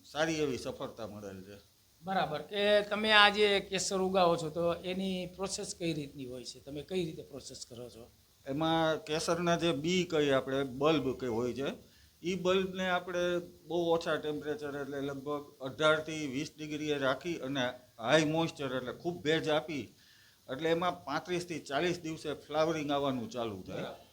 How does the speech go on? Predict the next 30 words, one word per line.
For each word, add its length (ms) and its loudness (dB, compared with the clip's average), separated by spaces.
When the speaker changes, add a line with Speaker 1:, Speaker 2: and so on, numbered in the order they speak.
Speaker 1:
અને 320 0
ફૂલ 580 0
ઉગે 260 4
એટલે 360 6
તરત 320 -4
જ 120 -2
વીણી 420 0
લેવાના 500 4
અને 200 0
વીણીને 460 2
એમાંથી 400 0
જે 140 2
ત્રણ 480 -2
કેસરી 580 -4
દોરા 400 4
જેવું 420 0
હોય, 160 2
Speaker 2:
બરાબર. 640 -6
Speaker 1:
અ, 20 -4
પંખા 360 2
જેવું 260 2
લાગે, 280 4
ત્રણ 360 -2
દોરા 220 2
Speaker 2:
હા, 20 4
Speaker 1:
જોડાયેલા, 580 2
Speaker 2:
બરાબર, 360 -8
બરાબર. 180 -12
Speaker 1:
એને 200 0
કાપી 480 2